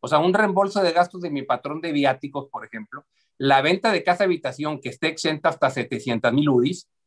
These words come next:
una herencia que se recibe o un legado, esto decimos, "Oye, pero esto viene en la ley del impuesto a la renta como exento". No, está condicionada la exención a que lo manifiesten en su declaración anual, incluyendo los, el, lo, lo, los, los premios también.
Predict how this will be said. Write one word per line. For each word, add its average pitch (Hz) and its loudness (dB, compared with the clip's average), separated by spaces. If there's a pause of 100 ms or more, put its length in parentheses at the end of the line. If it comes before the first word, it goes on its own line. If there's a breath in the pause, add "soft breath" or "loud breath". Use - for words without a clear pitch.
(180)
una 185 6
herencia 202 2 (280)
que 110 -12
se 123 -8
recibe 135 2
o 127 4
un 151 4
legado, 160 2 (300)
esto 185 0
decimos, 143 -6
"Oye, 160 2
pero 143 -2
esto 202 2
viene 185 -2
en 202 0
la 165 2
ley 180 0
del 190 -8
impuesto 190 -8
a 175 -4
la 175 6
renta 190 -4
como 151 -6
exento". 214 -4
No, 160 2 (200)
está 160 -4
condicionada 185 -2
la 190 -8
exención 147 -4 (220)
a 127 -4
que 131 -6
lo 123 -2
manifiesten 127 -2
en 120 -6
su 131 -8
declaración 113 -2
anual, 123 0 (480)
incluyendo 139 0
los, 147 -4
el, 117 -6
lo, 113 -4
lo, 110 -4
los, 110 -8
los 117 -4
premios 139 0
también. 101 -4